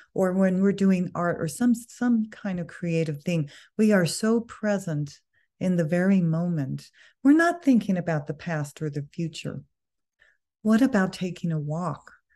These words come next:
Again, if we're very mindful, it, it just really, meditation is the awareness, the mindfulness.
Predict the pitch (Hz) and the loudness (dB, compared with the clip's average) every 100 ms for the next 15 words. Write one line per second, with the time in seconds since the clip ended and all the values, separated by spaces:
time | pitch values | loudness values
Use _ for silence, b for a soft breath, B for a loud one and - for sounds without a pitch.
0 | _ _ _ - 180 170 196 185 156 151 | _ _ _ -6 -4 2 4 4 2 0
1 | 175 156 180 160 196 214 233 214 180 185 | -4 -2 -2 0 2 4 6 4 4 2
2 | 214 196 170 151 170 170 - 190 - - | 0 0 -2 -4 -6 -6 -6 -6 -6 -2
3 | 254 285 - _ - 233 269 277 220 202 | 0 0 -2 _ -2 2 4 4 2 2
4 | 202 220 220 240 233 233 208 196 - 190 | 2 0 0 -2 0 0 2 0 -2 -2
5 | 170 160 170 170 160 135 - - - _ | -2 -4 -6 -4 -6 -8 -12 -18 -20 _
6 | b b b - 180 160 165 175 180 180 | b b b -6 0 2 2 0 0 -2
7 | 175 156 135 127 - | -4 -4 -4 -6 -12